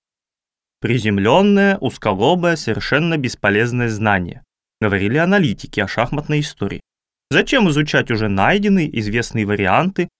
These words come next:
если большую часть из них, вероятно, никто никогда не повторит, они слишком избиты?» Будь эта дискуссия сугубо эпистемологической, она вряд ли бы обрела сколько-нибудь значительную остроту. Но кафедры-то боролись друг с другом за государственные деньги,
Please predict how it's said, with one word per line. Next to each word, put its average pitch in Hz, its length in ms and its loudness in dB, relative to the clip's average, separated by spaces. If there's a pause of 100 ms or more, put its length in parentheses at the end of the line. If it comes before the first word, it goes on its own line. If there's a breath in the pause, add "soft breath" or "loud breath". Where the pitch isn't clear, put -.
(120)
если 120 280 -2
большую 120 400 0
часть - 400 -2
из 180 100 -2
них, 170 220 -4
вероятно, 131 640 0
никто 107 340 -2
никогда 117 400 0
не 127 140 0
повторит, 104 560 -6 (160)
они 98 160 -2
слишком 107 460 -4
избиты?» 85 420 -12 (960)
Будь 302 220 2
эта 247 320 2
дискуссия 208 880 0
сугубо 190 600 0
эпистемологической, 185 1160 -2 (320)
она 175 300 2
вряд 240 260 2
ли 156 100 2
бы 127 140 2
обрела 147 440 2
сколько-нибудь 196 600 0
значительную 151 760 -2
остроту. 147 600 -4 (480)
Но 110 140 -2
кафедры-то 113 640 -2
боролись 107 480 0
друг 113 240 -2
с 104 40 -8
другом 120 360 -2
за 101 100 -2
государственные 110 800 -2
деньги, 131 460 0